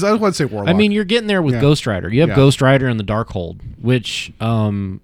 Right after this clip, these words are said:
Speaker 2: is gonna be that gateway into it, but you have to get the right people into those seats and on the right show. Like, if you're gonna do Mephisto, then you really need to have a great actor play Mephisto. That
Speaker 1: Willem
Speaker 2: he
Speaker 1: Dafoe.
Speaker 2: I could see.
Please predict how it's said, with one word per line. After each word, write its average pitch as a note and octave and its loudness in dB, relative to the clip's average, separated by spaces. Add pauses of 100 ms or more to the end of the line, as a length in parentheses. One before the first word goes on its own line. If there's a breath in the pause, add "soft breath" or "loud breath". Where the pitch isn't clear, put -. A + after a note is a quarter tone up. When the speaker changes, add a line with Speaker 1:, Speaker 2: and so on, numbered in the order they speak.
Speaker 2:
is A#2+ 2
gonna C#3+ 6
be C#3 2
that A#2+ 2
gateway A2 2
into A2 -2
it, F#2 -10
but A2+ 0
you A#2+ 2
have D3 -2
to A#2+ -8
get A#2 -8
the A2 -8
right G#2+ -6
people C3 -6
into F#2+ -8
those F2 -10
seats - -8
and G#2 -2
on G2 -2
the F#2+ -4
right F#2 -2
show. B2 -4 (400 loud breath)
Like, B2+ -2
if A2+ -4
you're C3+ 2
gonna F#3 6
do D#3 4
Mephisto, D3+ 0 (400)
then A2 -2
you A#2+ -2
really C3 0
need A#2 -4
to F#2+ -6
have G2+ -4 (380)
a G#2 -6
great G#2+ -6
actor F#2+ -10
play F#2 -8
Mephisto. F#2 -8
That F#2 -4
Speaker 1:
Willem C3+ 4
Speaker 2:
he A#2+ -4
Speaker 1:
Dafoe. A2 -4 (1160 soft breath)
Speaker 2:
I E3 -2
could G3 -4
see. G3+ -6